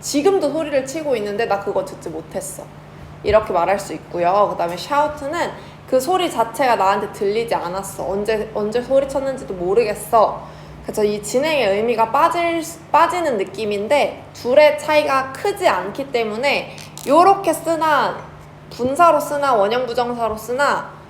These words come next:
둘 다 의미는 같습니다. 의미 차이가 거의 없어요, 둘이.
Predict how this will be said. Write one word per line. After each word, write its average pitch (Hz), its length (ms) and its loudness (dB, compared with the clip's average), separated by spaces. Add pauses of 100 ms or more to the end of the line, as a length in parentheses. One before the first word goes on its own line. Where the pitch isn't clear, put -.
(760)
둘 285 260 -2
다 226 180 6
의미는 226 440 -2
같습니다. 190 600 -10 (840)
의미 226 260 -2
차이가 220 340 2
거의 196 360 2
없어요, 175 800 2
둘이. 185 400 -6